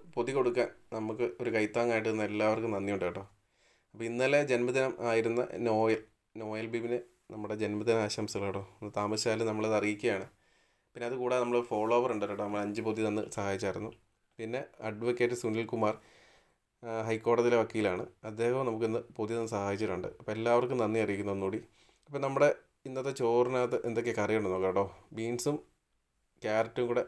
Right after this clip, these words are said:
തോരൻ, പിന്നെ വെണ്ടയ്ക്ക മെഴുക്ക് പുരട്ടി, മുളക് അ-, ഏ, ചമ്മന്തി, നാരങ്ങ അച്ചാർ, മുട്ട പൊരിച്ചത്. പിന്നെ നമ്മളിന്ന് ചാറ് കറിയായിട്ട് എടുത്തേക്കുന്നത് തക്കാളിക്ക തേങ്ങ അരച്ച കേട്ടോ. അപ്പോൾ ഇത്രയായിരുന്നു ഇന്നത്തെ കറികൾ. നമുക്കിത്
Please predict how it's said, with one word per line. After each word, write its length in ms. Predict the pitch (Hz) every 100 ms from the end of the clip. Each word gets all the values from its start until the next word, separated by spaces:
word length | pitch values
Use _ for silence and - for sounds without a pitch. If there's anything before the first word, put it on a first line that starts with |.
| -
തോരൻ, 340 | 104 98 104 - - _ _ _ _ _ _ -
പിന്നെ 180 | 113 147 120
വെണ്ടയ്ക്ക 300 | 117 120 127 117
മെഴുക്ക് 240 | 107 117
പുരട്ടി, 340 | 113 110 127 - -
മുളക് 380 | 113 107 113 123 - 107
അ-, 40 | - _ _ -
ഏ, 120 | 107
ചമ്മന്തി, 520 | 104 101 101 110 110 143 - _ _ _ -
നാരങ്ങ 400 | 107 107 120 127
അച്ചാർ, 540 | 110 - 110 104 110 - 107
മുട്ട 220 | 98 -
പൊരിച്ചത്. 440 | 117 98 92 95 -
പിന്നെ 720 | - _ _ _ _ - 131
നമ്മളിന്ന് 260 | 135 139
ചാറ് 300 | 135 120 120 127
കറിയായിട്ട് 280 | 131 127 120
എടുത്തേക്കുന്നത് 440 | 113 113 117 117
തക്കാളിക്ക 440 | 107 - 107 113 120
തേങ്ങ 200 | 110 107 107
അരച്ച 160 | 101
കേട്ടോ. 200 | 95 92
അപ്പോൾ 540 | 92 - - _ 104 104
ഇത്രയായിരുന്നു 540 | - 113 113 113 113
ഇന്നത്തെ 340 | 110 107 107 113 - _ _ -
കറികൾ. 280 | 101 104 101 156 _ _ _ _ _ _ -
നമുക്കിത് 220 | 123 131